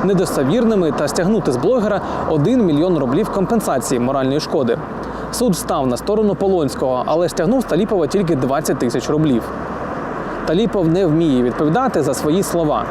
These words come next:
Під час розгляду позова директора окупаційного телеканалу «Мілет» Ервіна Мусаєва про захист честі та гідності Таліпов просто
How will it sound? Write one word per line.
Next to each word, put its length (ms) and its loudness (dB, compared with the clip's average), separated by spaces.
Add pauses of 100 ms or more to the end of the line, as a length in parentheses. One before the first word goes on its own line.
(140)
Під 120 0
час 220 0
розгляду 460 2
позова 320 2
директора 380 0
окупаційного 540 0
телеканалу 520 0
«Мілет» 440 2 (240)
Ервіна 360 2
Мусаєва 560 0 (240)
про 180 0
захист 400 -2
честі 240 0
та 100 0
гідності 480 2
Таліпов 360 0
просто 380 -2